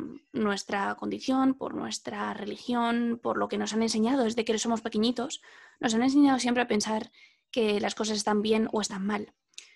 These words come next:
Cuando, mm, eras más pequeño y ibas a, a la mesa de la profe, eh, para mostrarle tu dibujo o la tarea que tenías que hacer,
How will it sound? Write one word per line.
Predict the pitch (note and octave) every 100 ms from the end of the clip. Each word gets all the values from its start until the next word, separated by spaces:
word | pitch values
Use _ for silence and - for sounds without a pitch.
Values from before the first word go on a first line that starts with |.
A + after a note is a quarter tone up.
| _ _ _
Cuando, | A3+ A3 G#3+ G#3+ G#3 G3+
mm, | G3+ G3+ - - _ _ _ -
eras | A#3 B3
más | C#4
pequeño | A#3 A3 B3+ A3 C4 -
y | - A3 G#3+ G#3+ G#3 G#3 - - _ _ -
ibas | A3 G#3+ A3
a, | A3+ G#3
a | G3+ G3
la | F#3+
mesa | G#3 A3+
de | G#3
la | F3+
profe, | G#3 B3 A#3 A3+ C#4 - - _ _ -
eh, | G#3+ G#3
para | G#3 G3+ G3 F#3+ F#3+ G3+ - - -
mostrarle | G#3 G3 - A3+ A#3 A3
tu | G3+
dibujo | G3+ B3+ C4+ A#3
o | A3 G3+
la | G3
tarea | F#3+ G#3+ G#3+
que | A3
tenías | G#3 G3+
que | -
hacer, | G3 C#4 -